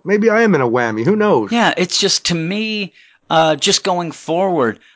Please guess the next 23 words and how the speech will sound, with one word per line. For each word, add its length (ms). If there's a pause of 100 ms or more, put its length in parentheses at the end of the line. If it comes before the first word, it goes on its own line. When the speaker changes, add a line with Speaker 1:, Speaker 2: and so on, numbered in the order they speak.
(140)
Speaker 2:
I 80
really 340
think 320
this 300
needed 440
two 200
more 260
issues, 420
at 120
Speaker 1:
Oh, 40
Speaker 2:
least. 360
It 100
needed 300
Speaker 1:
I 40
Speaker 2:
another 500
issue 360
of 160
both 420
Superman 600
and 80
Speaker 1:
Well, 80
Speaker 2:
Action 260
Comics. 640